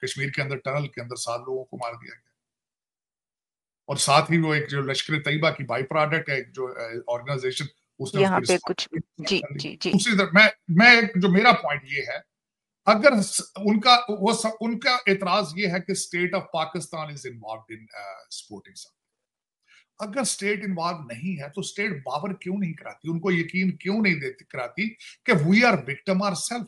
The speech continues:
Speaker 1: अपने case को एक strong तरीके से पेश क्यों नहीं किया जाता, International community को, के सामने रखा जाए कि we are victim।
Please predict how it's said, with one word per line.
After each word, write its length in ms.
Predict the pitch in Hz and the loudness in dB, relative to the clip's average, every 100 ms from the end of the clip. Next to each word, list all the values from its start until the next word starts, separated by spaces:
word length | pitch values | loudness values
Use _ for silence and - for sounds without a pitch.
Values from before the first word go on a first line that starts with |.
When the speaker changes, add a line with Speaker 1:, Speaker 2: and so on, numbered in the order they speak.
| - | -10
Speaker 1:
अपने 220 | - 202 | -4 -4
case 360 | - 180 208 214 | -2 0 0 -2
को 200 | 220 226 | -6 -4
एक 120 | 190 | -4
strong 340 | - 156 180 | -4 -4 -4
तरीके 300 | 147 151 175 | -4 -10 -6
से 100 | 165 | -6
पेश 320 | 185 156 190 - | -6 -4 -4 -6
क्यों 160 | 233 | -8
नहीं 140 | 262 208 | -4 -4
किया 200 | 175 143 | -2 -4
जाता, 400 | 135 120 202 208 - _ 202 | -6 -4 -4 -4 -14 _ 0
International 520 | 214 247 254 202 254 | 0 2 2 2 -4
community 480 | - 202 294 311 240 | -2 0 2 0 0
को, 120 | 240 | -6
के 220 | 196 190 | -4 -4
सामने 320 | 185 180 185 | 0 2 2
रखा 260 | 160 - 170 | 0 0 -2
जाए 240 | 156 185 | 2 2
कि 100 | 220 | 2
we 140 | 196 208 | -2 0
are 140 | 208 | 0
victim। 360 | 143 147 - | -2 -6 -4